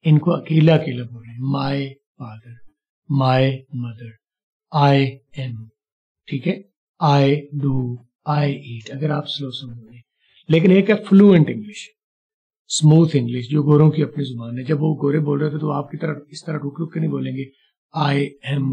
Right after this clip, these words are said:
going to school, my father is coming today", इस तरह वो करके नहीं बोलेंगे, वो तेज करके बोलेंगे। तो जब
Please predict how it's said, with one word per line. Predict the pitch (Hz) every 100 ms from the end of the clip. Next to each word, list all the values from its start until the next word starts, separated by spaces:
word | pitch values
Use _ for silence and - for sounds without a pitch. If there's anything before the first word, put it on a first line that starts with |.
| 127 127
going | 131 135 135 127
to | 127 127 123
school, | - 135 131 120 117 _ _ _ _ -
my | 135 135 135 139 143 -
father | 131 127 123 135 131 -
is | 139 120 - -
coming | 131 135 131 123 _ _ _ _
today", | 147 131 127 101 _ _ _ _
इस | 180 -
तरह | 180 156
वो | 127 127
करके | 127 123 127
नहीं | 135
बोलेंगे, | 123 117 127 160
वो | 165 156 160 _ _ -
तेज | 156 143
करके | 139 123 120
बोलेंगे। | 117 120 123 _ _ _ _ -
तो |
जब | 160 175